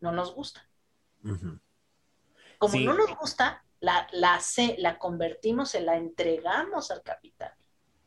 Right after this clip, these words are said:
Speaker 2: Ujú.
Speaker 1: para que sea lo que, pues, el capital haga de ella, y lo que va a hacer son estos monstruitos indiferentes,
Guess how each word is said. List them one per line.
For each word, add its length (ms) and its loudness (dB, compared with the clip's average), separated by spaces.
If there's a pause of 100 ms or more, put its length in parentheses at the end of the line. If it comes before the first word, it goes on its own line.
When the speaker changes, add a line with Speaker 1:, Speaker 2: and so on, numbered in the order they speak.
(180)
Speaker 2:
Ujú. 240 -10
Speaker 1:
para 240 2
que 120 -4
sea 260 2
lo 220 0
que, 200 -16
pues, 180 -14
el 80 -12
capital 500 -4
haga 200 2
de 100 -2
ella, 320 -2
y 80 -4
lo 160 4
que 140 -4
va 80 2
a 40 4
hacer 260 -2
son 200 -4
estos 300 -8
monstruitos 760 -4
indiferentes, 1080 -6